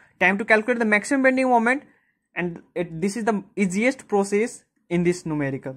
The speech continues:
So let us see how to calculate the maximum bending moment here. Write it here, write down here. Maximum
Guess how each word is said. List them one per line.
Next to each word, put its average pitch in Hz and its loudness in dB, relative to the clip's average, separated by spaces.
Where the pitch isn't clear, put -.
So 196 -4
let 208 0
us 233 -4
see 247 -8
how 196 0
to 196 -8
calculate 190 -2
the 180 -6
maximum 180 -6
bending 180 -2
moment 143 -6
here. 156 -4
Write 190 0
it 226 -6
here, 190 -2
write 185 -2
down 196 -2
here. 180 -4
Maximum 190 -4